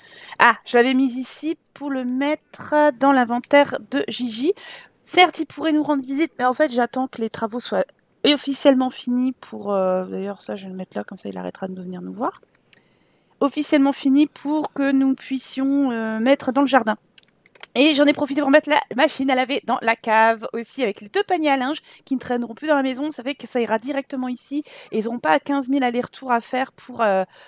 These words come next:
faire la lessive et compagnie. Du moins, j'espère que notre ami Daichi la fera. Et puis sinon, on verra. Autre chose, comme je n'ai pas droit à la nourrice, qu'est-ce que tu fais debout ?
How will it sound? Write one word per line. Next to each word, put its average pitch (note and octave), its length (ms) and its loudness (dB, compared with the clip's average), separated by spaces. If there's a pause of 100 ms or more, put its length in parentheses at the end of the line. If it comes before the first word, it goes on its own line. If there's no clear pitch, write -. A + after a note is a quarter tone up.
(120)
faire B3+ 120 2
la A3+ 120 6
lessive A3+ 320 -6
et B3 60 -8
compagnie. - 380 -6 (300)
Du A3 80 -4
moins, D4 180 2
j'espère D#4 440 -2
que C#4 180 -4
notre C4+ 300 -4
ami C4+ 180 0
Daichi C4+ 400 -4
la B3 160 -2
fera. G#3+ 420 2 (840)
Et A3+ 80 -10
puis - 100 -18
sinon, B3+ 520 -8
on F4+ 40 -6
verra. A3+ 320 -6 (480)
Autre G4+ 320 4
chose, D#4+ 380 -2 (280)
comme G4+ 200 2
je E4+ 100 -4
n'ai E4+ 160 -2
pas F4 220 2
droit D#4 340 2
à - 160 2
la C#4 240 0
nourrice, D4 340 -4
qu'est-ce - 200 -10
que - 120 -20
tu G#4+ 120 -12
fais G4+ 180 0
debout ? G4+ 300 0